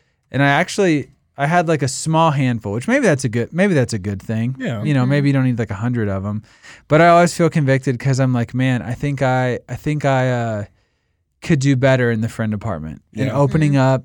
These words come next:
Speaker 1: and being an offensive or, or, or an uncomfortable friend in the sense of calling people to better,
Speaker 3: Mm-hmm.
Speaker 1: but also allowing people to speak into my life a little bit. How do you think you know when you have the equity to call something out in somebody without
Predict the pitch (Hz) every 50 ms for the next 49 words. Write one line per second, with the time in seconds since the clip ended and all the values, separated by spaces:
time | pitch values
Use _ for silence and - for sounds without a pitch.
0 | _ _ - 139 135 131 120 110 143 156 160 156 147 135 123 - - 127 120 120
1 | - - 123 120 120 110 131 - 123 123 117 107 127 123 120 101 - _ - 127
2 | 131 123 117 - _ _ _ - 131 135 - 135 139 143 139 131 - - 156 147
3 | 139 - 147 139 131 131 120 - - 135 131 127 131 123 123 120 110 - 123 120
4 | 117 110 - - 135 131 123 123 120 - - 123 - 117 107 101 92 110 110 104
5 | 101 95 98 110 _ - - 202 202 208 - - 208 196 190 196 127 127 107 -
6 | 131 131 135 131 - - 135 123 120 120 123 117 - 107 127 127 123 117 110 123
7 | 127 127 123 117 - - 127 113 120 120 113 110 110 - - - 120 113 - 113
8 | 107 - - 107 107 104 104 101 98 92 92 95 92 - - 76 80 101 101 104
9 | 95 90 80 76 76 71 - - - _ _ _ _ _ - - 156 175 202 220
10 | 226 214 - 220 202 185 - 185 160 151 147 147 147 151 151 151 143 127 139 139
11 | 127 131 - _ - 120 127 127 - - 131 120 110 110 104 98 98 95 - _
12 | _ _ _ _ _ _ _ _ _ _ _ _ _ - - - - 147 139 135
13 | 131 120 - - - - 131 131 127 123 - 143 127 123 - 123 117 104 95 92
14 | 98 98 101 104 - - 127 123 123 127 127 127 135 135 131 127 120 - 120 113
15 | 110